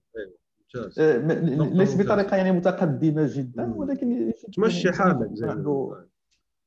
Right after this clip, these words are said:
Speaker 1: مثلًا
Speaker 2: نعم.
Speaker 1: إعلان كبير نوعًا ما بتصغره في الحقيقة، وهي أمور بسيطة مش، مش صعبة جدًا، خاصة مثلًا اتش تي ام ال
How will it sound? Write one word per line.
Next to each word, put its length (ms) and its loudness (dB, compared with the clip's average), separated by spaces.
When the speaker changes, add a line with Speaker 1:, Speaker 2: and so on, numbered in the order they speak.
Speaker 1:
مثلًا 240 -2
Speaker 2:
نعم. 80 2
Speaker 1:
إعلان 340 0
كبير 340 2
نوعًا 300 0
ما 220 2
بتصغره 540 -2
في 80 -6
الحقيقة، 220 -4
وهي 160 -4
أمور 240 -2
بسيطة 420 -2
مش، 260 -8
مش 120 -16
صعبة 320 -8
جدًا، 240 -10
خاصة 300 -4
مثلًا 260 -4
اتش 140 -8
تي 100 -4
ام 120 -4
ال 140 -4